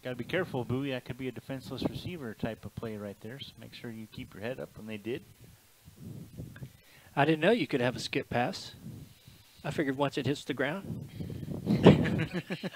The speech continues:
Speaker 1: It's cricket, crick-, cricket rules all of a sudden.
Speaker 2: Yeah, they need to give him time. We, we were talking about that a little while ago. Front line needs to give him a little bit more time 'cause now Bowie's just gonna pin their ears. They know,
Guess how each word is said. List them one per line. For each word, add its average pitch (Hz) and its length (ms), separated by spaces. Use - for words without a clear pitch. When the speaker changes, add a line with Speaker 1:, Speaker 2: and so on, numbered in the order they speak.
Speaker 1:
It's - 100
cricket, 180 480
crick-, 151 160
cricket 156 280
rules 143 240
all 123 140
of 120 60
a - 40
sudden. 131 280
Speaker 2:
Yeah, 151 240
they 190 140
need 202 160
to 214 60
give 233 160
him 240 120
time. 143 600
We, 151 180
we 170 200
were 160 80
talking 175 180
about 170 220
that 175 160
a - 20
little 170 140
while 170 200
ago. 143 460
Front 160 300
line 170 200
needs 165 200
to 147 60
give 156 140
him 156 180
a 156 40
little 170 160
bit 196 160
more 185 160
time 180 320
'cause 131 180
now 202 340
Bowie's 160 460
just 123 180
gonna 160 160
pin 170 200
their 135 140
ears. 151 320
They 151 160
know, 160 240